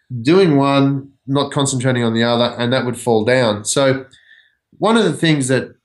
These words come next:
to get out of that is that we had to look at what is the best seat on the bus for us.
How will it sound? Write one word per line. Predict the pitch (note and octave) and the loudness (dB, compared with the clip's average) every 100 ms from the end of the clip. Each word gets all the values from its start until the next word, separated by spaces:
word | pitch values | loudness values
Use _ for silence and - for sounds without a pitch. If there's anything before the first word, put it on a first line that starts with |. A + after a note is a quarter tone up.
| _ - | _ -6
to | C3+ | -4
get | A#2+ D#3+ D#3 | 0 -2 -2
out | C3 C3 E3 | -2 0 0
of | C#3+ | 0
that | A#2+ A2 G#2+ - | 0 -2 -2 -4
is | C#3 C3 | -2 0
that | C#3 | 0
we | D3 | 0
had | E3+ A3 | 0 0
to | |
look | G3+ E3 D#3+ | 2 2 2
at | B2+ - - _ | 0 -2 -12 _
what | B2+ C3+ G#3+ G#3 | -10 -2 0 0
is | D3 D3 | -2 -2
the | C#3 | -2
best | A#2+ C#3+ C#3 | 0 0 0
seat | - C3+ | 0 0
on | B2 | 0
the | A2 | 0
bus | A#2+ A#2 - - - _ - | 0 0 -2 -4 -8 _ -14
for | - B2 | -2 0
us. | A#2 G#2 - | 0 -4 -8